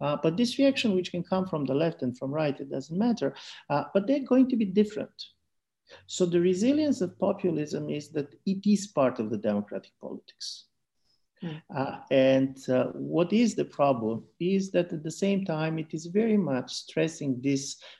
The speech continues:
Speaker 1: possibility of the democratic politics, not only to include, but also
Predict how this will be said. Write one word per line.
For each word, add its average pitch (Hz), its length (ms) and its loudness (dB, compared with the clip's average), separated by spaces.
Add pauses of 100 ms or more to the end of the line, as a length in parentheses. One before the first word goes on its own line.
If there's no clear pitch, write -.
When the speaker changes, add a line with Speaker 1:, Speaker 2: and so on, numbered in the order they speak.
(100)
Speaker 1:
possibility 180 600 2
of 143 100 -2
the 135 80 2
democratic 135 580 0
politics, 147 500 -2
not 143 200 -4
only 135 400 -2
to 117 320 -2
include, 156 540 0
but 135 140 -10
also 131 220 -4